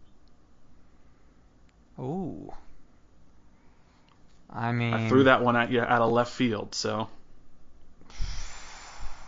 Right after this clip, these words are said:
Speaker 1: Is, is, is Sigi Schmidt, uh, one of 'em? I mean, is he on the hot seat at all? I know he hasn't even had a full season yet.
Speaker 2: That's tough. I, I will say, I don't know if he's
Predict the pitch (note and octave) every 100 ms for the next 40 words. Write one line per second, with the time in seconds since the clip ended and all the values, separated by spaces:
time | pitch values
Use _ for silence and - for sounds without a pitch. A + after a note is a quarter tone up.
0 | - - - - - - C3 A#2 A2 A2+
1 | A#2 G#2+ - - - - - - A2 -
2 | B2 A#2+ A#2 - B2+ C3 - - D#3 C3+
3 | C3 C3 C3+ B2+ C3+ C#3 C#3+ D#3 F#3 E3+
4 | B2 A2+ - C3 C3+ B2 C3 C#3 - C#3
5 | B2+ A#2 C3 D#3+ C3 B2+ B2 B2+ B2 B2+
6 | A#2+ A#2+ A2 B2+ A#2+ - C#3+ D#3+ A2+ A2
7 | A2 C3 - B2+ B2+ - C3 B2+ A2+ -
8 | B2+ C3 G#2+ C3+ C3+ E3 F3 D3 C3 B2+
9 | B2 - - - D#3 F3 D#3+ D3+ B2+